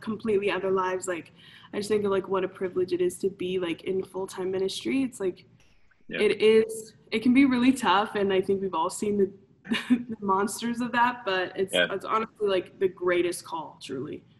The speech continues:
Speaker 2: Sure. That's great. Ta-, talk a little bit, I'm sure as people are listening to this, um, it's a lot of leadership for, uh,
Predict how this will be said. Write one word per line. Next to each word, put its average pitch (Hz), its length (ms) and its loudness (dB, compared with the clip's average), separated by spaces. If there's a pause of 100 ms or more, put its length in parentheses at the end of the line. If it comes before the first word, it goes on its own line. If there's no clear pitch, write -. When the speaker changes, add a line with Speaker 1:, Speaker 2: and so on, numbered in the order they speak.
(320)
Speaker 2:
Sure. 90 300 2 (280)
That's 90 220 -2
great. - 300 2 (520)
Ta-, - 160 2
talk 311 220 2
a 240 60 0
little 135 200 6
bit, 123 120 4
I'm 92 120 0
sure 139 200 4
as 104 100 4
people 92 260 2
are 85 60 6
listening 90 380 0
to 82 40 4
this, 73 480 2 (100)
um, 73 380 -6 (200)
it's - 220 -8
a 73 40 -2
lot 95 240 4
of 85 80 2
leadership 85 560 2
for, 80 520 0
uh, 78 40 -4